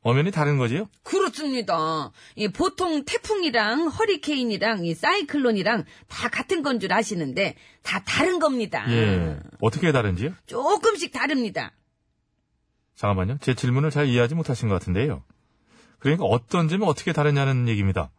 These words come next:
Speaker 2: <laughs> 야, 그 멘트 진짜 오랜만이다. 오랜만에 들으니까 반갑네. 어.
Speaker 1: 잠깐만요.
Speaker 2: <laughs>
Speaker 1: 제 질문을 잘 이해하지 못하신 것
Speaker 2: 근데
Speaker 1: 같은데요.
Speaker 2: 그동안은 왜 안 했어? 까먹었어?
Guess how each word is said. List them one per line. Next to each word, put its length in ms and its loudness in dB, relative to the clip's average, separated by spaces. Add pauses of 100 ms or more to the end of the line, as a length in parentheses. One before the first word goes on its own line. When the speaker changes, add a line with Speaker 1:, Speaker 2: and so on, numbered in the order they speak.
(420)
Speaker 2:
<laughs> 1500 -6
야, 300 -2
그 160 -4
멘트 280 0
진짜 280 0
오랜만이다. 840 2
오랜만에 440 2
들으니까 340 -2
반갑네. 880 -2
어. 440 0
Speaker 1:
잠깐만요. 440 4 (100)
Speaker 2:
<laughs> 40 -20 (200)
Speaker 1:
제 140 2
질문을 340 2
잘 180 2
이해하지 280 2
못하신 360 0
것 60 2
Speaker 2:
근데 160 2
Speaker 1:
같은데요. 160 2
Speaker 2:
그동안은 240 0
왜 80 2
안 160 0
했어? 640 -2
까먹었어? 640 -2